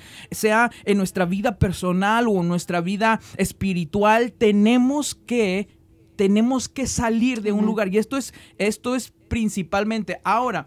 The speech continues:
Speaker 1: esto no quiere decir que, que todos los lugares donde, donde estamos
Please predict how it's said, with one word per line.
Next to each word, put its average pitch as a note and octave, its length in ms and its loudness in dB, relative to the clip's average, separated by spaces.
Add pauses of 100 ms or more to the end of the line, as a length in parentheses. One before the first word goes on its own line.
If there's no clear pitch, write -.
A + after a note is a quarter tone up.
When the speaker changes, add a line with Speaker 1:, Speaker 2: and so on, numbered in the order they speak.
(260)
Speaker 1:
esto C#4+ 380 -4
no D#4+ 220 -4
quiere C4 340 -10
decir A#3 460 -2
que, G3+ 340 -6
que G#3 100 0
todos B3 380 -2
los D4+ 200 0
lugares A3 560 0
donde, F3+ 380 -2
donde F#3 340 -4
estamos G#3+ 840 -2